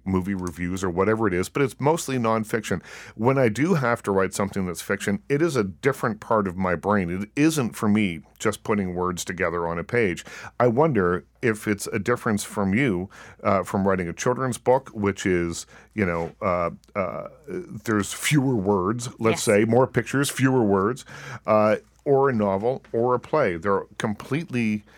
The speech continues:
Speaker 1: different forms. Uh, are there, is your brain divided into three sections and you just access one or the other when you're starting on a new project?
Speaker 2: Well, for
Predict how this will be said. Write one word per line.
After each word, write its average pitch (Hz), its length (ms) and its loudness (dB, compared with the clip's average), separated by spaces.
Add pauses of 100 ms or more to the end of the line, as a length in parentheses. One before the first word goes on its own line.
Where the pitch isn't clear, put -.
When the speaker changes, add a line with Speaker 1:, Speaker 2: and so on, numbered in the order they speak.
(240)
Speaker 1:
different 117 460 0 (140)
forms. 92 760 0
Uh, 104 200 4 (220)
are 107 120 4
there, 107 400 2
is 104 180 0
your 113 100 -2
brain 123 380 0
divided 107 560 2
into 107 220 2
three 117 360 0
sections 139 640 2
and 117 140 6
you 110 140 4
just 104 320 -2
access 107 500 2
one 110 260 0
or 110 100 2
the 107 180 2
other 120 200 2
when 110 200 0
you're 92 220 -2
starting 104 340 -2
on 101 120 0
a 95 40 0
new 98 180 0
project? 104 500 -8 (520)
Speaker 2:
Well, 226 200 2
for 220 380 0